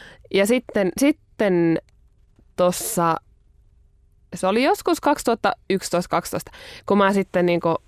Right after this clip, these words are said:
pohdin, että ryhdynkö minä taiteilijaksi. Se tuntui kauhean, että voi vitsi,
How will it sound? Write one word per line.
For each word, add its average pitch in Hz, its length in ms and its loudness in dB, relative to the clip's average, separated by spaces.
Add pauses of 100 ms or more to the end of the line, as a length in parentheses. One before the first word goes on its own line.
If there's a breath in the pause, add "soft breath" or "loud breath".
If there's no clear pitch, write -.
(480)
pohdin, 185 360 2
että 170 140 -8
ryhdynkö 170 360 0
minä 151 200 -2
taiteilijaksi. 147 540 -2
Se - 60 -18
tuntui - 260 -2
kauhean, 143 260 0
että 165 140 -10
voi 139 360 -4
vitsi, - 220 -14